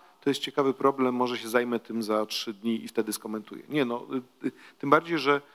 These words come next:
to była moja świadoma decyzja, żeby korzystać z mediów społecznościowych, y, do komunikacji, ponieważ w ten sposób starałem się, y, odwrócić trend polegający na wykreślaniu mnie z debaty przez media związane z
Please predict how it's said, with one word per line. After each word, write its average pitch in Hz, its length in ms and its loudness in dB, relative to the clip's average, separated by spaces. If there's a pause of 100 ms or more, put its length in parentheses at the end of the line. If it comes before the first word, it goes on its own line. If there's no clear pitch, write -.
(340)
to 131 80 -2
była 143 140 8
moja 143 180 4
świadoma 139 380 0
decyzja, 127 560 0
żeby 120 360 0 (100)
korzystać 127 460 0
z 107 40 -10
mediów 110 240 -2
społecznościowych, 113 800 -4 (340)
y, 113 100 -2
do 113 120 -4
komunikacji, 117 760 -6 (420)
ponieważ 139 320 4
w - 40 -16
ten 160 120 0
sposób - 360 -6
starałem 143 520 2
się, 135 380 -2 (840)
y, 127 40 0 (600)
odwrócić 135 800 -2
trend 147 640 -2 (180)
polegający 135 760 0
na 127 160 -2
wykreślaniu 135 600 -2
mnie 127 160 -2
z 120 40 -6
debaty 123 460 -2
przez 123 340 -6
media 120 380 0
związane 113 580 -4
z - 120 -8